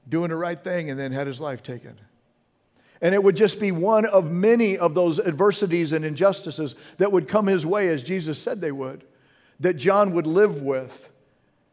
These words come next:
all the way up to his very senior years. Scholars say he was probably the, uh, longest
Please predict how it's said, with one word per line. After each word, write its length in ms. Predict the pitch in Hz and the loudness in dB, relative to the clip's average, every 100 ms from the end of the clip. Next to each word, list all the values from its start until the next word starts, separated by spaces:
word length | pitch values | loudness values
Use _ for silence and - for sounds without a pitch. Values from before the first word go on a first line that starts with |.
| _ _ _ _ _ | _ _ _ _ _
all 260 | 175 262 294 | 6 8 6
the 80 | |
way 200 | 302 277 | 6 8
up 200 | 262 262 | 6 4
to 140 | - 190 | 2 4
his 220 | 185 147 | 4 2
very 360 | 135 233 254 214 | 2 4 4 -2
senior 460 | - 254 233 180 | -2 0 0 0
years. 560 | 170 233 170 123 - - _ _ _ _ _ _ _ _ _ _ - | -2 -4 -6 -10 -18 -20 _ _ _ _ _ _ _ _ _ _ -20
Scholars 480 | - 202 196 190 | -4 0 2 2
say 200 | - 190 | 0 0
he 160 | 160 185 | 0 0
was 180 | 175 160 | 0 -2
probably 500 | 196 190 185 170 165 | -4 -2 -2 0 0
the, 380 | 147 147 147 147 | -2 -4 -2 0
uh, 220 | 139 135 | 0 -4
longest 840 | 131 143 143 180 190 190 - - | -8 -8 -4 -2 0 -2 -2 -14